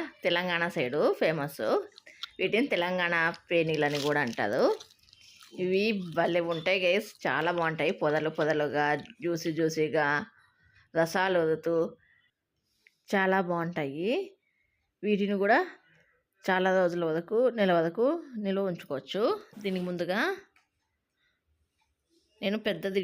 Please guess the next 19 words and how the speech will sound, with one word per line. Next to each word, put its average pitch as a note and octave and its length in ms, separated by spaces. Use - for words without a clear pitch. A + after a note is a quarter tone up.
డేక్షా F3+ 380
తీసుకుంటున్నాను, D#3 720
కలుపుకోవడానికి F3 720
ఈజీగా E3 320
ఉంటుందని. D#3 480
దీంట్లోకి A3 460
హాఫ్ G3 240
కేజీ G3+ 260
మైదా G3 280
పిండి G3+ 240
తీసుకోవాలి. D#3+ 440
హాఫ్ G#3+ 240
కేజీకి A3 440
ఎంత G3+ 220
పిండి G3 220
వస్తుందో E3+ 360
కూడా F#3+ 120
మీకు G#3 180
ఇప్పుడు F#3+ 200